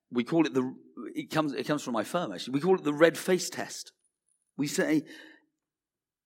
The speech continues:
"If this person heard me speaking now, would I blush?" If I'm talking about Guy to Graham, and I'm saying, "Guy is, Guy isn't, Guy,"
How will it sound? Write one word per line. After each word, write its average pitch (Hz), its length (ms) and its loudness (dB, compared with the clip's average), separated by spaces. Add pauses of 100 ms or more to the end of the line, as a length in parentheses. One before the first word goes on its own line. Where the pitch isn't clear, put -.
(460)
"If 214 320 2
this 190 160 4
person 170 460 2
heard 139 180 2
me 139 120 2
speaking 135 460 -2
now, 131 200 0
would 98 200 -2
I 104 120 0
blush?" 110 460 -6 (1600)
If - 60 -6
I'm 190 160 0
talking 202 300 0
about 170 340 -2
Guy 156 460 -4 (2000)
to 131 120 0
Graham, 120 480 -2 (480)
and 113 120 -2
I'm 107 100 -4
saying, 104 340 -6 (140)
"Guy 113 220 -8
is, 92 360 -4
Guy 95 220 -8
isn't, 92 360 -10
Guy," 92 220 -8